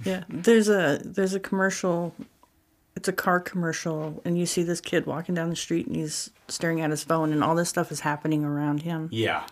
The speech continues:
Speaker 1: You know, and then he walks back to the phone. And it reminds me, there was a, a short film that was made at the school a few years ago. I wish I could remember what it was called.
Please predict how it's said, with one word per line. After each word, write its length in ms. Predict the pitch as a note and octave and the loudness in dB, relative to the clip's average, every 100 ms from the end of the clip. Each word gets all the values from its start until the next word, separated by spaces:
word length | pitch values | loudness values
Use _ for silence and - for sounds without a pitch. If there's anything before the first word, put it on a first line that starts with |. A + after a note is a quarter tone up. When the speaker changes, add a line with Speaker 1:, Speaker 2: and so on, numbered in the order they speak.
| - | -8
Speaker 1:
You 140 | - | -4
know, 100 | D#3+ | 0
and 80 | D#3 | 0
then 60 | D#3 | 0
he 80 | D3+ | 0
walks 240 | D3 D3 | -2 -4
back 180 | - C3+ | -8 -10
to 60 | D3+ | -14
the 60 | |
phone. 80 | - - | -14 0
And 140 | F#3 F#3 | 4 6
it 60 | |
reminds 460 | - F3 F3+ G3 E3+ | 4 4 4 4 0
me, 60 | |
there 140 | - E3+ | 0 0
was 240 | E3+ D3+ | 2 0
a, 320 | D#3 D3+ C#3+ - _ _ _ _ _ _ _ _ _ - | -2 -2 -2 -6 _ _ _ _ _ _ _ _ _ -8
a 80 | |
short 320 | - - F#3+ - | -4 0 0 0
film 300 | F#3 D#3+ E3 | 0 2 0
that 100 | - | 0
was 180 | E3 | -2
made 320 | E3+ D#3+ D3+ - _ - | 0 0 0 -4 _ -8
at 140 | E3+ | -6
the 80 | D#3+ | -4
school 380 | - - F3 E3 | -6 -2 0 2
a 40 | |
few 220 | D#3+ E3 D#3 | 0 0 0
years 260 | D#3 D#3 | 0 -2
ago. 460 | D3 D3 D3 C#3+ D3+ _ _ _ _ _ _ _ _ _ _ _ _ _ _ _ | -2 0 0 0 -4 _ _ _ _ _ _ _ _ _ _ _ _ _ _ _
I 100 | - | -8
wish 200 | D#3+ E3 | -6 -4
I 60 | F3+ | -4
could 160 | F#3 E3+ | -2 -2
remember 300 | F3 E3 E3 | 0 0 -2
what 80 | |
it 20 | D3 | -4
was 100 | D3+ | -8
called. 360 | - D3 D#3 | -8 -8 -10